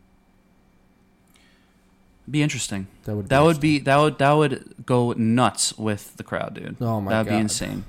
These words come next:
Speaker 1: Though
Speaker 2: That'd
Speaker 1: I
Speaker 2: be
Speaker 1: think
Speaker 2: f-
Speaker 1: the whole state of New York would
Speaker 2: I'd
Speaker 1: just
Speaker 2: buy the first Williams in jersey there is.
Speaker 1: It's unbelievable. That would be cool.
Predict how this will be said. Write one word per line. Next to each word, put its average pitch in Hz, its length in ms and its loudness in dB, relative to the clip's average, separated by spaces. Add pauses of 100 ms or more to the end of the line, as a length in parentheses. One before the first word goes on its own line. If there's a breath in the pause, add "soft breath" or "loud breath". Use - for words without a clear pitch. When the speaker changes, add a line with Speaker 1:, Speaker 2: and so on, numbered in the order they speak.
(300)
Speaker 1:
Though 120 100 -4
Speaker 2:
That'd 117 140 2
Speaker 1:
I 117 40 0
Speaker 2:
be 104 60 -4
Speaker 1:
think 135 100 -4
Speaker 2:
f- - 40 -8
Speaker 1:
the 123 80 -2
whole 123 100 -2
state 120 220 -6
of 113 60 -4
New 110 80 -4
York 98 280 -6
would 95 140 -12
Speaker 2:
I'd 107 140 -4
Speaker 1:
just 117 100 -4
Speaker 2:
buy 113 120 0
the 110 120 -4
first 110 320 -6
Williams 110 460 -4
in 110 280 -6
jersey 104 340 -6
there 92 180 -10
is. - 240 -16 (300)
Speaker 1:
It's - 140 -18
unbelievable. 95 560 -8 (800)
That 127 100 -4
would 147 100 -4
be 151 60 -6
cool. 101 340 -8